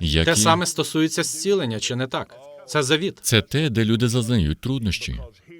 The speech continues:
Speaker 1: Бо зцілення — це фізичний прояв. Однак це те саме. Всемогутній Бог. Всемогутній Бог Ель-Шадай.
Speaker 2: Так.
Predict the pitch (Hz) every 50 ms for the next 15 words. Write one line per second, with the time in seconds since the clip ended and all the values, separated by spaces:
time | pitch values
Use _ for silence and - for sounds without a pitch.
0 | - - 82 78 107 107 - - - - 151 165 156 123 82 73 76 - - 123
1 | 120 - 127 92 80 78 - - - 113 - - 135 127 95 67 62 57 55 60
2 | - _ _ _ _ _ _ _ _ _ _ _ _ _ _ _ _ _ _ _
3 | _ _ _ 127 127 120 135 127 - - 151 143 - 87 73 67 - - 127 127
4 | 123 104 78 62 57 53 55 58 - _ _ _ _ _ _ _ _ _ _ _
5 | _ _ _ _ _ _ _ _ _ _ _ _ _ _ 120 117 110 98 92 _
6 | _ _ _ _ 110 104 _ _ _ _ _ _ _ _ _ _ _ _ _ _
7 | _ _ _ _ _ _ _ _ _ _ _ _ _ _ _ _ _ _ _ _
8 | _ _ _ _ _ _ _ _ _ _ _ 226 254 - - - 120 110 104 104
9 | 107 151 160 - - 151 143 120 107 107 87 67 57 57 57 - _ _ _ _
10 | _ _ _ _ _ _ _ _ _ _ _ _ _ _ _ _ _ _ _ _
11 | _ _ _ 143 175 202 214 233 233 226 220 208 208 - - 131 117 113 117 143
12 | 160 151 - 151 143 127 110 135 139 131 - 135 127 123 - - 127 117 98 101
13 | 90 78 62 57 57 55 - _ _ _ _ _ _ _ _ _ _ - 120 110
14 | - -